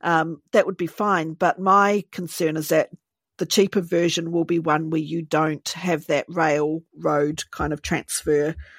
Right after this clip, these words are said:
um, thing. And so you end up constraining, um, your future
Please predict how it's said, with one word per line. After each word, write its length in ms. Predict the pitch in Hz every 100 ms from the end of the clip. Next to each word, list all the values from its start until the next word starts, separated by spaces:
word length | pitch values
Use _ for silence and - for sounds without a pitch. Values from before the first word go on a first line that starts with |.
| - -
um, 240 | - 151 151
thing. 300 | - 147 151
And 100 | 151
so 120 | -
you 360 | 165 165 180 180
end 220 | 185 175
up 160 | - - _ _ _
constraining, 920 | 185 170 - 190 185 202 151 160 160 _
um, 280 | 165 147 156
your 180 | 156 165
future 760 | - - 226 - - 180 151